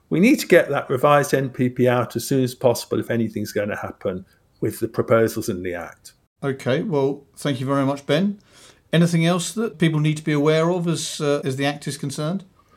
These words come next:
Speaker 1: Well, I think there's one thing that really rather amused me. Amused, I isn't right the word. Um, abolition of the duty to cooperate. Government, great fanfare earlier on, consultations. Uh, duty to cooperate's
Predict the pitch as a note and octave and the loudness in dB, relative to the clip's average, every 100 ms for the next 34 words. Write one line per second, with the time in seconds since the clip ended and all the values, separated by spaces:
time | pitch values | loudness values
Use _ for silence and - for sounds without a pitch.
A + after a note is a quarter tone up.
0 | _ _ G3 D#4 D4 - - A#3+ A3 C4 | _ _ 4 6 4 4 4 6 6 6
1 | G4 - G#3+ C3 C3 D#3 F3 D#3 D3+ D3 | 4 2 2 2 2 4 6 6 6 6
2 | C#3+ C#3 C3 E3 E3+ D#3+ - G#2+ G#2 D#2 | 4 0 0 4 4 4 0 -2 -2 -6
3 | - _ - _ A2 A#2 C#3 B2 A2+ - | -12 _ -20 _ 0 2 4 4 2 0
4 | A#2 A2 A2+ G2+ - A#2+ A2 F#2+ F2+ - | -4 0 0 0 4 4 4 2 -4 -10
5 | - - _ _ - C#3 C#3+ C#3+ C3+ - | -16 -20 _ _ 0 4 4 2 0 -10
6 | _ _ _ _ _ _ - F#3 F3+ E3+ | _ _ _ _ _ _ 4 6 6 4
7 | F3 E3 - D3+ D#3 C#3 C#3 - - C#3 | 4 2 2 2 2 0 -2 -4 0 2
8 | B2+ B2+ - F2+ F2+ - - _ _ _ | 2 2 -4 -2 -4 -10 -20 _ _ _
9 | - D#3 E3 D#3+ D#3 D3 - - D#3 D#3+ | 2 4 6 4 0 0 -6 2 6 6
10 | D#3+ - A3+ D3 C3+ - C#3+ C#3+ C3+ C3 | 4 -2 -2 -2 -4 2 6 6 4 2
11 | C3+ C#3+ C3 C3 C3+ B2+ A#2+ G#2 - - | 2 2 4 4 4 2 -2 -6 -10 -4
12 | B2+ A#2+ A#2+ A#2+ A2+ G#2+ A2 A2 - _ | -2 -2 -4 -4 -4 -6 -10 -14 -16 _
13 | _ _ _ - A#2+ B2 B2 E3+ F3 C#3+ | _ _ _ -2 0 2 4 4 4 0
14 | - C#3 C3 C#3+ C3 - | 2 4 4 4 2 0